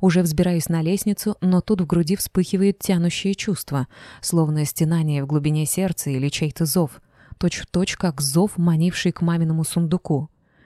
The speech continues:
Неустанно тянет назад. Я бросаю взгляд в конец коридора, в сторону капитанской каюты.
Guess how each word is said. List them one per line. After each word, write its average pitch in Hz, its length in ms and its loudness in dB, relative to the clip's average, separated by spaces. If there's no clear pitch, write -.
Неустанно 160 580 0
тянет 151 400 -4
назад. 160 520 -2
Я 170 200 4
бросаю 156 380 0
взгляд 160 340 -4
в - 40 -18
конец 151 300 -4
коридора, 147 540 -2
в - 80 -10
сторону 170 440 2
капитанской 165 640 0
каюты. 139 640 -4